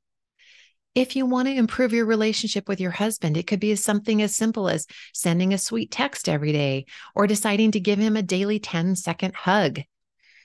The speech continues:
Instead of pressuring yourself to read an entire book,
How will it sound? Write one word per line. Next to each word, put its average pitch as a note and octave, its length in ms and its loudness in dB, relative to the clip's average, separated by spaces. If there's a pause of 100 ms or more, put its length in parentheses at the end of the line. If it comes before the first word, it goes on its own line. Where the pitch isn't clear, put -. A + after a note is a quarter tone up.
(540)
Instead A3 540 0
of C4+ 180 0
pressuring A#3+ 600 0
yourself D#3+ 680 0
to F3 240 0
read E3 320 2
an D3+ 100 -2
entire D3 460 0
book, C#4 340 0